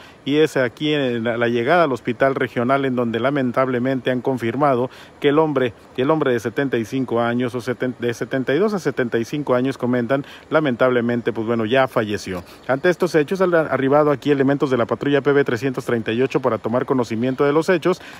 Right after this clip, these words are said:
Se encuentra aquí en el sitio el comandante Jorge, encargado de la patrulla, eh, en mención. También se encuentra el oficial Salvador Beltrán. Están ellos tomando conocimiento de este lamentable caso y han, eh, solicitado mando y conducción a la gente del Ministerio Público en turno,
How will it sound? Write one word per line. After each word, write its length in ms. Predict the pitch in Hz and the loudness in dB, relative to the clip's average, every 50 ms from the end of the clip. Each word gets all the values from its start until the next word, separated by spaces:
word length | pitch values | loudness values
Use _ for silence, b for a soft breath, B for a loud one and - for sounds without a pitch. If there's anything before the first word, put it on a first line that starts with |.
| B B | B B
Se 100 | - 131 | -4 -4
encuentra 500 | 127 117 - 135 135 131 - 131 127 - - | -2 0 0 0 0 0 2 0 0 0 0
aquí 480 | 110 110 107 - - 135 135 135 135 - | -2 -4 -4 -4 -4 -4 -2 -2 -2 -2
en 160 | 117 113 120 | -2 -2 -2
el 120 | 123 113 | -2 -2
sitio 440 | - - 175 160 131 - 143 151 151 B B B B B B | -2 -2 -2 -2 0 0 0 0 -2 B B B B B B
el 180 | - 107 110 104 | -2 -2 -2 -2
comandante 560 | - 127 123 123 127 143 147 143 131 - 123 113 | -2 -2 -2 0 2 0 0 0 0 -2 -4 -2
Jorge, 560 | 98 - 160 170 - - - 151 151 - 127 | 0 2 4 4 4 2 0 -2 -4 -2 -6
encargado 520 | 120 113 120 117 123 123 135 143 143 139 135 | -6 -4 -2 -2 0 2 2 2 2 2 2
de 60 | 127 | 2
la 120 | 120 113 | 0 -2
patrulla, 500 | - 120 113 101 - 147 147 143 143 131 | -2 -4 -4 -2 -2 -2 0 0 0 -2
eh, 480 | 120 113 104 113 113 113 113 113 104 117 | -2 -4 -6 -4 -4 -4 -4 -4 -4 -4
en 100 | 120 123 | -4 -2
mención. 380 | 139 151 151 - - 185 185 | -2 -2 0 2 2 0 2
También 280 | 180 - 151 135 143 143 | 2 0 0 0 0 -2
se 80 | - 143 | -2 -4
encuentra 280 | 127 127 139 135 131 | -4 -2 -2 -2 -2
el 100 | 135 127 | -2 -4
oficial 400 | 117 104 - 117 - - 139 139 | -4 -4 -4 -6 -2 -2 -2 -2
Salvador 420 | - 139 120 107 113 113 120 127 123 | -2 -2 -4 -2 -2 0 0 0 2
Beltrán. 420 | 139 139 139 - 156 147 147 160 B B B B B | 0 0 2 2 2 2 2 -2 B B B B B
Están 300 | B 123 - - 143 151 | B -6 -2 -2 0 2
ellos 300 | 151 151 151 147 139 - | 2 2 2 0 0 0
tomando 360 | - 131 123 131 170 196 190 | 0 0 2 2 2 0 0
conocimiento 640 | 151 147 135 127 117 - 117 120 135 139 143 131 143 127 | 0 0 0 0 0 -2 -2 -2 0 -2 0 0 0 0
de 100 | 127 135 | 0 0
este 160 | 127 - 143 | 0 0 0
lamentable 560 | 131 120 113 117 113 110 - 131 135 135 127 | 0 0 0 0 -2 0 0 0 0 0 -2
caso 380 | - - 127 120 117 - 151 156 B B B B B - | -2 0 0 0 0 0 -4 -4 B B B B B -2
y 140 | 135 139 | 0 2
han, 180 | 147 147 160 - - | 2 2 2 0 -2
eh, 200 | 127 127 127 117 | -2 -2 0 0
solicitado 560 | - 147 127 131 120 131 120 - 151 160 156 | -2 -2 -2 -2 -2 -2 0 2 2 4 4
mando 260 | 143 143 147 156 151 | 2 2 0 0 -2
y 40 | 147 | -2
conducción 480 | 127 139 131 120 123 - - 151 143 147 | -2 0 0 0 -2 -2 -2 -2 0 0
a 40 | |
la 80 | 135 120 | 0 0
gente 260 | 110 143 143 131 147 | 0 -2 -2 0 0
del 100 | 135 123 | 0 0
Ministerio 420 | 117 120 117 117 - - 139 143 131 | 0 0 -2 -2 -2 -2 0 0 0
Público 380 | - 139 139 139 143 - 135 | 0 -2 -2 -2 -2 -2 -2
en 80 | 120 110 | -4 -2
turno, 360 | - 147 139 123 123 135 139 | 0 -2 0 0 0 -2 -2